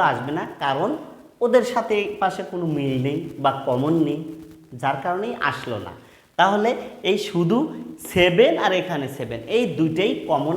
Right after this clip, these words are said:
আছে, তাই এইটা চলে আসলো। তাহলে কিন্তু আমাদের দেখো, এলএস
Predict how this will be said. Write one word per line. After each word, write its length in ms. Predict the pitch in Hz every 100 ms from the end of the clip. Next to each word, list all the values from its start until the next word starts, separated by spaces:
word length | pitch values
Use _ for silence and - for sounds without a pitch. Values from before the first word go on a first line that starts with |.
| 190
আছে, 140 | - 262 - -
তাই 160 | 170 156 147
এইটা 220 | 127 190 226 - - -
চলে 200 | 233 165 101
আসলো। 300 | - - - - - - _ _ _ _ _ _ _ -
তাহলে 260 | 233 254 254 254
কিন্তু 220 | 240 247
আমাদের 400 | 220 214 208 220 220 - 160 175
দেখো, 280 | 175 156 151 - - - - _ -
এলএস 440 | 214 254 247 254